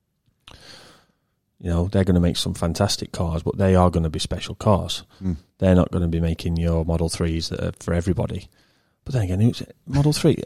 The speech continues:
Speaker 1: they're not for everybody either, actually. <laughs> Someone can actually mention the price of those things.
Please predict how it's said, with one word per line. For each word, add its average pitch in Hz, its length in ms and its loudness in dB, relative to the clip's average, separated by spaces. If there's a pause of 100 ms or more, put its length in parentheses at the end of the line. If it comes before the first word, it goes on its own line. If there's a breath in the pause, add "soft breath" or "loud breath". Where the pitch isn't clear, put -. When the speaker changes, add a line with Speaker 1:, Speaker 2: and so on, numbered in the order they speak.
(160)
Speaker 1:
they're - 200 4
not 175 180 8
for - 100 8
everybody 98 400 6
either, 110 200 8
actually. 87 400 -2
<laughs> 185 540 -2
Someone 196 320 8
can 190 80 10
actually 175 340 6
mention 160 320 6
the 156 100 6
price 147 340 6
of 87 60 -4
those 82 220 -2
things. 78 400 -6